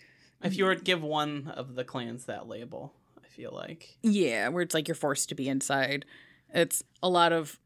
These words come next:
Speaker 2: they're forced to be undesirable, and then therefore you can explore the themes of, like, what that means in maintaining your own community and how that interacts with other communities. So if that's the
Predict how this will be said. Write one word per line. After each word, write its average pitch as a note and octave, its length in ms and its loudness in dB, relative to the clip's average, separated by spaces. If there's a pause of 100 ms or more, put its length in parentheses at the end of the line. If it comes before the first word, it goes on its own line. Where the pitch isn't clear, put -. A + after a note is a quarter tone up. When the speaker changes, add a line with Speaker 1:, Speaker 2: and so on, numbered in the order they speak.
(180)
Speaker 2:
they're A3+ 240 8
forced A#3+ 420 6
to A3 160 2
be G3 540 0
undesirable, E3+ 1000 4
and E3 140 2
then D#3 140 2
therefore D#3 320 0
you D3 340 -4
can D3 220 -2
explore D3 380 -4
the D3 80 -8
themes D3+ 300 -2
of, D3 120 -6
like, D3+ 180 -2
what D#3 220 0
that D3+ 160 2
means D3 540 -4
in D3 440 -4
maintaining D#3+ 500 -2
your D3 200 -4
own G#3+ 180 4
community F#3+ 480 4
and E3+ 100 6
how D#3 160 2
that D#3 160 0
interacts D3+ 340 2
with D#3 100 -4
other D3+ 120 -4
communities. G#3 560 4
So E3 60 2
if D#3 80 -6
that's F3+ 180 2
the - 60 -8